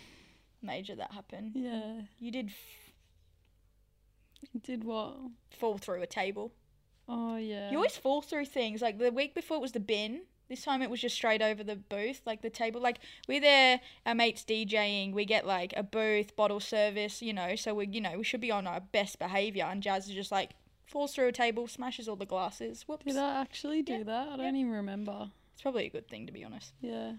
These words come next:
Speaker 2: But hey.
Speaker 1: That's why I have cuts all over me.
Speaker 2: Probably.
Speaker 1: Mm.
Speaker 2: That would make sense, yeah.
Speaker 1: Sick.
Speaker 2: Nothing
Speaker 1: <laughs>
Speaker 2: else really happened other than that. We did have fun.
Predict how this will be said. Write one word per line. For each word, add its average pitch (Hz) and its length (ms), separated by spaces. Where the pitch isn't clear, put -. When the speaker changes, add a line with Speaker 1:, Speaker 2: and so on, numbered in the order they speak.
Speaker 2:
But 208 220
hey. 190 280
Speaker 1:
That's 294 220
why 320 180
I 320 40
have 294 240
cuts - 340
all 240 180
over 220 200
me. 220 320
Speaker 2:
Probably. 247 680
Speaker 1:
Mm. 247 160
Speaker 2:
That 233 140
would 226 100
make 214 220
sense, 233 380
yeah. 233 220
Speaker 1:
Sick. - 420
Speaker 2:
Nothing 262 720
Speaker 1:
<laughs> - 40
Speaker 2:
else 202 320
really 208 220
happened 214 320
other 208 220
than 208 220
that. 214 240
We 247 100
did 262 180
have 202 180
fun. 208 380